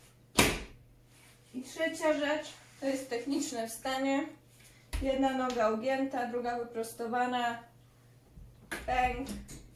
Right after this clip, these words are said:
pęk, podnosimy pufę do góry i jesteśmy w pozycji gotowej do walki. Czekam na Wasze zdjęcia, filmiki, mam nadzieję, że się podobało. Następny filmik będzie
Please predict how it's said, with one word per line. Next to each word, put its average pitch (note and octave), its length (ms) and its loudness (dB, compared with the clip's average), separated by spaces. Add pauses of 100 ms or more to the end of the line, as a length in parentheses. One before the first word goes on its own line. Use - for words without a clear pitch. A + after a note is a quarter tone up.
(280)
pęk, A#3+ 360 0
podnosimy A#3+ 600 -4
pufę A#3+ 280 -6
do A3+ 140 -6
góry A#3 360 -4 (1040)
i C4 60 -2
jesteśmy B3+ 420 -6
w A3+ 100 -12
pozycji A3 640 -10 (240)
gotowej G#3 540 -8
do G#3+ 120 -8
walki. - 480 -4 (420)
Czekam C#4+ 380 6
na B3 100 6
Wasze A3+ 300 2
zdjęcia, C#4+ 800 8
filmiki, C#4 640 4
mam C4 180 6
nadzieję, B3+ 360 2
że A#3 100 -2
się C4+ 160 -2
podobało. C4 720 10 (420)
Następny C#4+ 640 4
filmik C#4 400 8
będzie C4 600 6